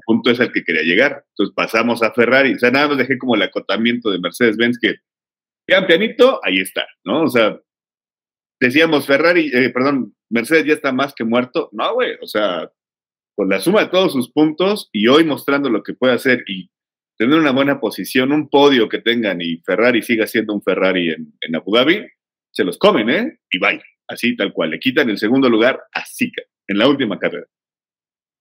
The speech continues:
Eh, y de, bueno, de Ferrari. De Ferrari, pues sí, o sea, yo creo que Ferrari haciendo un Ferrari, ¿no? Entonces, ya es una parte donde ellos se vienen autosaboteando,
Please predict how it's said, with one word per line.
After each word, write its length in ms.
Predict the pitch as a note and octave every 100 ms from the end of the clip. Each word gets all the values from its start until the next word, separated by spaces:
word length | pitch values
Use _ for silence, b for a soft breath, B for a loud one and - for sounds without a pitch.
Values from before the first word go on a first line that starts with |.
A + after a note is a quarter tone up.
| _
Eh, 460 | A2+ A#2 A#2 G#2+ - _ _ _ _ -
y 120 | B2+
de, 180 | C#3+ C#3
bueno, 260 | C#3+ C3 A2+
de 100 | A2+
Ferrari. 500 | B2+ C3 C3 G#2 - _ _ _ -
De 100 | C#3+
Ferrari, 380 | D#3+ F#3+ G#3+ A3+ -
pues 140 | E3+ E3
sí, 200 | A3+ G3+
o 60 |
sea, 100 | D#3+
yo 80 | F3+
creo 140 | F#3+ -
que 260 | G3 - _ -
Ferrari 280 | D3 F#3
haciendo 300 | F#3 F3+ F3
un 80 | E3+
Ferrari, 540 | - B2+ B2+ B2+ F2+ -
¿no? 240 | F2 G#2+
Entonces, 640 | D3 B2 A2 C#3 C3 - _ _ _ _ _ _
ya 300 | B2 D3+ D#3+
es 160 | E3+ D#3+
una 220 | E3 D#3
parte 360 | C#3+ C#3 D#3+ D3+
donde 240 | A#2 A2
ellos 160 | B2 B2+
se 80 | A#2
vienen 260 | A#2 B2+
autosaboteando, 1120 | A2 - F#2 F#2+ F#2 - A#2 A#2 B2 B2+ -